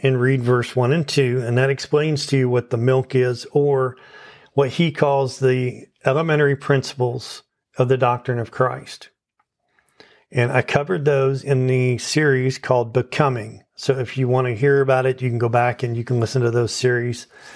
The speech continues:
But this is great. We're charged with making disciples, and part of that as being a disciple, okay, is to love the Lord your God, love your neighbor,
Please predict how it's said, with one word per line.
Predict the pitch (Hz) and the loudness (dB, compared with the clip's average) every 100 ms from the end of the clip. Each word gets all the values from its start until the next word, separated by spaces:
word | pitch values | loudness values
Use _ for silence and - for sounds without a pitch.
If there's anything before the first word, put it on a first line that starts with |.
| - - - _ _ _ _ _ _ _ _ _ _ - | -20 -20 -20 _ _ _ _ _ _ _ _ _ _ -6
But | 117 | 0
this | 190 208 | 0 0
is | 147 | -4
great. | - 117 139 107 - _ _ 131 | 0 0 2 0 -10 _ _ 0
We're | 151 233 | 0 2
charged | - 139 139 143 131 | 0 0 0 -2 -2
with | 120 | -2
making | 127 117 139 127 | -2 0 0 0
disciples, | 120 - 117 113 117 120 | -2 -2 -2 -2 -4 -4
and | 113 | -2
part | 139 156 | 0 2
of | 160 | 2
that | 123 113 110 _ _ | 0 -2 -8 _ _
as | 123 113 | -2 -2
being | 104 127 143 220 156 120 | 0 2 2 2 0 0
a | 107 | -2
disciple, | 113 104 123 113 110 127 196 - _ _ _ _ _ _ - | -2 -2 0 0 -2 -4 -4 -10 _ _ _ _ _ _ -8
okay, | 117 - 123 131 175 - - - - | -4 0 0 0 -2 -8 -20 -20 -8
is | - | -2
to | |
love | 117 123 | 2 2
the | 120 | 2
Lord | 120 123 113 | 2 2 0
your | 113 | 0
God, | 123 160 190 - _ _ | 2 0 -2 -8 _ _
love | 117 113 | 0 0
your | 110 | 0
neighbor, | 120 165 202 208 | 0 2 0 -4